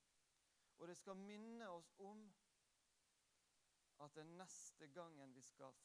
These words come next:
feire dette måltidet sammen med Jesus, der han fysisk er til stede som person, er når vi skal feire dette måltidet i himmelen igjen.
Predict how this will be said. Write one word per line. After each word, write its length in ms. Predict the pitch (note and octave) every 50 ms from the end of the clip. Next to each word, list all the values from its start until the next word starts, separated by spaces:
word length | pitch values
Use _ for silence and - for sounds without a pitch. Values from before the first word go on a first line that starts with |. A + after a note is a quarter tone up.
| -
feire 400 | D#3+ D3 C#3+ D#3+ E3+ F3 D#3+ C#3+
dette 280 | C3 C#3 C3 - - D#3
måltidet 600 | D3 C#3+ C#3 C#3 C3+ - - - C#3+ C#3+ C3+ - - - - - - - - -
sammen 480 | - A3 G#3 F#3 E3+ D#3 D3+ C#3+ D3
med 120 | D3+ D3+ D#3+
Jesus, 440 | F3 F3+ E3+ D#3 D3 - C3+ B2 -
der 160 | F3 E3+ F3
han 120 | F3+ D#3 -
fysisk 500 | - G3 F#3+ E3+ - - C#3 B2 - -
er 120 | D#3+ D#3+ -
til 120 | D3+ C3+
stede 320 | - - C#3 C#3 C#3+ D3+ D3
som 200 | - C#3 B2+ A#2+ - -
person, 420 | C3 B2+ - D3 D3 D3+ E3 D#3 - - - - - - - - -
er 320 | E3+ E3 D#3+ E3+ F3 F3 D3+ - - - - - -
når 80 | C#3 C3+
vi 160 | C3+ D#3 D3+
skal 340 | - - - C#3 C#3 C3+ - - - - - -
feire 600 | - D3 C#3 D3 D#3+ E3 E3 C#3+ C3+ C3 B2 B2 B2 - - - - - - - -
dette 220 | C3+ - - D#3+
måltidet 640 | D3+ C#3+ C3+ C3+ C3+ B2+ - - - D3+ C#3+ - -
i 60 | B2+ A#2 A2
himmelen 440 | A2+ B2+ C3 C#3 C#3+ C3 A2 G#2+ A2
igjen. 220 | A#2 A#2 A2 -